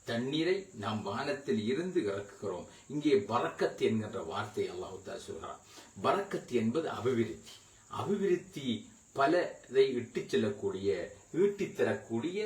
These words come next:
தண்ணீரை நாம் வானத்தில் இருந்து இறக்குகிறோம் என்று சொல்கிறார். இந்த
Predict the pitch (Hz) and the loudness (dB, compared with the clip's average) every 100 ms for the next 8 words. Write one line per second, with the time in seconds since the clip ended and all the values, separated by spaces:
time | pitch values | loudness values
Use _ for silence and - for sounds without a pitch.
0 | 214 - - - 151 175 160 185 170 117 | -6 -12 -8 -2 0 0 2 2 2 0
1 | 110 117 - - 139 117 117 113 98 101 | 0 2 0 -2 0 2 2 2 2 0
2 | 104 107 104 95 92 95 95 107 107 - | -4 -4 -4 -2 -2 -4 -6 -8 -8 -8
3 | 101 - - - - - - 175 202 | -8 -8 -10 -14 -18 -18 -6 -2 0